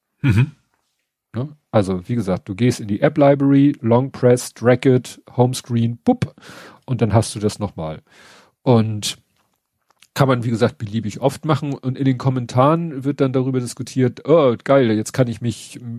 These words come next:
Speaker 2: mehrfach mit verschiedenen Ca-, Accounts in Facebook anmelden“ oder so.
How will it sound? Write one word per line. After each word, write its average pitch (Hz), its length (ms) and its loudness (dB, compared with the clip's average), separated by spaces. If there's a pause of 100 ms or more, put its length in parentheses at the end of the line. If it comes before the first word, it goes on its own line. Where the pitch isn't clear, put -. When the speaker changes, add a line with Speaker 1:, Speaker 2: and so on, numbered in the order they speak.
Speaker 2:
mehrfach 123 640 2
mit 117 160 -10
verschiedenen 117 400 -8
Ca-, 120 240 -6
Accounts 117 420 -2
in 117 80 -8
Facebook 117 400 -4
anmelden“ 87 440 -8
oder 82 200 -18
so. 78 200 -20